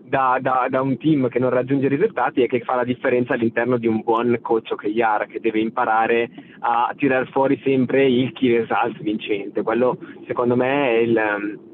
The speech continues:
è una delle parti forse più ostiche all'inizio per, per i coach, no? Imparare a, a creare e gestire parametri, no?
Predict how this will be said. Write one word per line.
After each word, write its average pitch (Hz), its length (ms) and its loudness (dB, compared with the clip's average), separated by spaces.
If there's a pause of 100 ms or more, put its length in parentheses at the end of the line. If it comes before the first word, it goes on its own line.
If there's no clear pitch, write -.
(340)
è 127 100 -2
una 135 220 2
delle 127 220 2
parti 127 320 -2
forse 123 320 -2
più 131 160 0
ostiche - 960 -2
all'inizio 120 720 0
per, 113 300 2
per 117 160 0
i 117 60 2
coach, 113 360 0
no? 110 160 0
Imparare 110 520 0
a, 107 120 2
a 113 220 -2
creare 120 520 2
e 117 60 0
gestire 107 480 -2
parametri, 95 540 -6
no? 107 260 -4